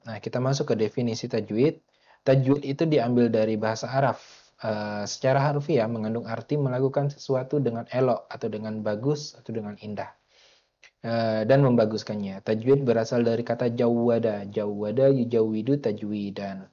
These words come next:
Dalam ilmu qiraah, tajwid berarti mengeluarkan huruf dari tempatnya dengan memberikan sifat-sifat yang dimilikinya. Memberikan hak-hak setiap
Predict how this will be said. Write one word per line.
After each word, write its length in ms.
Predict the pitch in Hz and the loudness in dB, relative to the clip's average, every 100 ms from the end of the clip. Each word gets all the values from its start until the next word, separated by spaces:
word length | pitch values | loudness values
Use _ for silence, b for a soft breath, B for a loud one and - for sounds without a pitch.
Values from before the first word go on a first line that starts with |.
| _ b b b b b | _ b b b b b
Dalam 320 | 120 139 170 | 2 2 2
ilmu 320 | 160 143 127 120 | 2 2 4 0
qiraah, 600 | 110 98 110 123 156 160 | -2 -2 0 0 0 0
tajwid 480 | 120 117 113 117 | -2 0 -2 0
berarti 440 | 113 110 110 120 117 | 0 0 -2 -6 -6
mengeluarkan 560 | 113 110 110 110 120 | -4 -2 0 0 -4
huruf 640 | 117 - 156 175 190 - - | -6 2 4 4 2 -4 -6
dari 240 | - 123 120 | -2 0 0
tempatnya 600 | 110 110 107 107 131 151 | -4 -2 -4 -4 -2 0
dengan 320 | 131 123 120 | 0 0 0
memberikan 520 | 123 120 120 120 139 143 | 0 0 0 -2 -2 -2
sifat-sifat 680 | - - 127 - 123 143 131 | -4 -4 -6 -6 -4 -4 -2
yang 160 | 120 117 | -4 -2
dimilikinya. 800 | 110 107 104 - 107 101 98 107 _ b b b | -4 -6 -8 -10 -12 -12 -16 -20 _ b b b
Memberikan 600 | 113 113 110 107 - 123 | -6 -2 -2 -2 -4 -6
hak-hak 680 | 120 - 151 - - 156 156 - | -6 -6 -6 -6 -2 -2 -2 -8
setiap 400 | 120 117 117 | -6 -2 -2